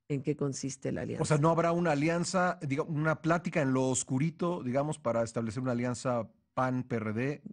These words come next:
Speaker 2: eh, para la candidatura presidencial?
Speaker 1: No debe, no debe haber, no se han hecho así y tampoco son indispensables.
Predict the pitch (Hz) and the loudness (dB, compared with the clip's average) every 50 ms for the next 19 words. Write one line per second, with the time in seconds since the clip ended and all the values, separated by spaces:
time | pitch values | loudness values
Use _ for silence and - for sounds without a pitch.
0 | - - 113 107 104 104 107 101 104 101 - - 101 101 101 101 104 104 - 110 | -16 -14 -14 -12 -10 -10 -8 -10 -10 -10 -8 -8 -6 -4 -4 -6 -6 -6 -6 -4
1 | 107 104 107 104 - 123 117 - 110 98 - 101 95 92 - 196 233 285 285 262 | -4 -4 -4 -4 -4 -4 -4 -4 -6 -8 -8 -8 -10 -6 -2 2 4 4 4 4
2 | 220 214 214 185 202 185 170 160 151 143 - 180 196 202 208 208 185 180 170 160 | 4 4 4 4 4 4 4 4 2 2 0 0 2 2 2 4 4 4 4 4
3 | 202 226 247 233 208 185 180 180 165 - 180 170 165 165 156 - - 170 165 165 | 4 4 4 4 4 4 4 4 2 2 2 2 2 2 0 2 2 2 2 2
4 | 160 - - 240 262 294 311 - _ _ _ _ _ _ _ _ _ _ _ _ | 0 0 0 2 2 0 0 -4 _ _ _ _ _ _ _ _ _ _ _ _
5 | _ _ - 165 165 151 - 175 165 156 156 - - 165 147 165 180 185 190 196 | _ _ -2 -2 0 2 2 2 2 2 0 0 -2 -2 -2 0 0 2 2 2
6 | 208 208 - - 269 240 - - - - - 202 - - | 0 -2 -2 -6 -8 -6 -6 -8 -8 -8 -10 -12 -12 -16